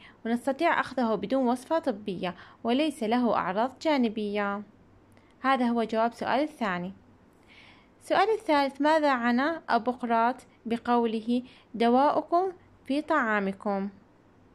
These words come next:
الجواب، معنى ذلك إذا أردنا لأجسامنا القوة والنشاط علينا بالغذاء الصحي.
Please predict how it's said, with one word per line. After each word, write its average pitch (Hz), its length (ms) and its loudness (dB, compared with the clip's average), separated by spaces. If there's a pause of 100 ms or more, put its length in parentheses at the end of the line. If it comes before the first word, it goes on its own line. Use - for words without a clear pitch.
(1080)
الجواب، 247 600 0 (120)
معنى 285 340 0
ذلك 233 340 0 (120)
إذا 226 140 -2
أردنا 262 480 0
لأجسامنا 226 920 -2
القوة 320 440 0
والنشاط 254 640 0 (440)
علينا 285 540 0 (280)
بالغذاء 208 500 0
الصحي. 233 720 -6